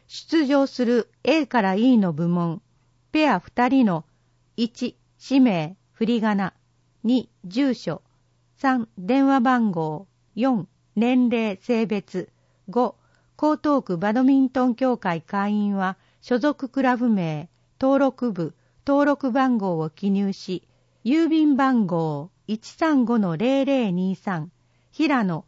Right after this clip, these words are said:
三の二の二十、深川北スポーツセンターへ、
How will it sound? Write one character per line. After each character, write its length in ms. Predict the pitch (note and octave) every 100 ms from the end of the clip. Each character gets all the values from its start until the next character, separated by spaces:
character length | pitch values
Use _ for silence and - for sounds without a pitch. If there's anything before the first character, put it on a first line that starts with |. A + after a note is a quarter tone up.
| _
三 360 | _ C#4+ D4 C#4
の 120 | C#4
二 160 | C4 C4+
の 160 | F#3+
二 220 | F#3 A#3+
十、 320 | G#3 E3+ D#3 - _ _ _
深 300 | - - D4
川 280 | D4 D4 C4+
北 280 | - - C4+
ス 140 | -
ポ 220 | - C4+
ー 20 | C4
ツ 120 | -
セ 220 | - C4+
ン 80 | A#3
タ 220 | G3+ F3+
ー 100 | E3
へ、 180 | D#3